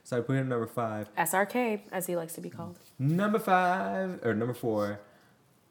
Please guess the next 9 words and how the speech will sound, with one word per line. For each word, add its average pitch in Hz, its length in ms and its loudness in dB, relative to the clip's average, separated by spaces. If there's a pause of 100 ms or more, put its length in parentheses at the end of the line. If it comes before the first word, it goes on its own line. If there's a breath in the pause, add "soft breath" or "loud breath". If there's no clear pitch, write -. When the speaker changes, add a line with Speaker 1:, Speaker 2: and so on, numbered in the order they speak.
Speaker 1:
Will 240 260 6
Smith. 101 480 0 (100)
Speaker 2:
Oh, 277 240 2 (200)
what 220 160 6
a - 40 4
guy. 117 260 4
Speaker 1:
Hitch. 156 200 -6
Speaker 2:
Ageless. 170 560 0
Speaker 1:
Oh, - 340 2